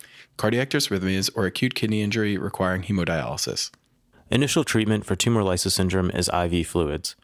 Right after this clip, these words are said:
Speaker 2: Diuretics can be used to avoid volume overload in patients receiving significant fluids. There's no role for urine alkalinization.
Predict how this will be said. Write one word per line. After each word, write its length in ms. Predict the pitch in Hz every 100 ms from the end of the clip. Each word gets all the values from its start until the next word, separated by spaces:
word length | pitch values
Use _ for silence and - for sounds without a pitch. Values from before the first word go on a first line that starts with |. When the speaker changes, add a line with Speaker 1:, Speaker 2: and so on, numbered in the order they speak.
| _ _ _
Speaker 2:
Diuretics 500 | 110 117 120 123 113
can 160 | - 110
be 100 | 107
used 240 | 98 92
to 80 | 98
avoid 260 | 87 90 82
volume 340 | 85 90 85
overload 440 | 87 104 101 104
in 100 | 80
patients 360 | 82 92 101 92
receiving 380 | 87 - 90 87
significant 520 | - 85 85 - 82
fluids. 420 | 87 82 73 - - - - _ _ -
There's 160 | 101
no 180 | 113 131
role 300 | 120 104 101
for 180 | - 92
urine 240 | 90 90 90
alkalinization. 840 | 85 - 85 80 78 - 71 80